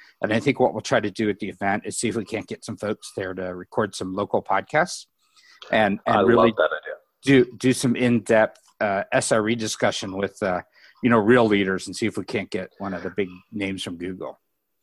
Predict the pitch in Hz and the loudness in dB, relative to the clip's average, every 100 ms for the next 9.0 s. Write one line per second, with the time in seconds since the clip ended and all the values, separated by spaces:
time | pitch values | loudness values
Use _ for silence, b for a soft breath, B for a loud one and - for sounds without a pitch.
0 | B B B B - 165 - 170 175 170 | B B B B 4 4 4 6 6 6
1 | - 233 202 151 151 143 226 214 185 180 | 6 6 4 4 2 2 2 4 4 4
2 | 160 139 135 139 135 131 113 107 104 107 | 6 8 8 8 6 6 6 6 6 4
3 | 101 123 117 110 101 95 92 85 80 - | 4 2 6 8 8 8 8 6 2 -6
4 | _ - 131 117 101 95 101 78 - - | _ -4 2 4 2 0 -2 -2 -2 -6
5 | - _ 113 110 - 175 170 170 147 - | -20 _ -2 -2 -2 0 4 4 4 0
6 | - 123 120 117 120 131 - 107 104 - | 4 6 6 4 2 2 4 2 0 -10
7 | _ - 117 117 110 104 - 113 110 107 | _ -8 0 2 2 -2 -4 2 4 6
8 | 98 104 92 - - 104 - - 208 101 | 6 4 4 -8 -4 -4 0 4 4 4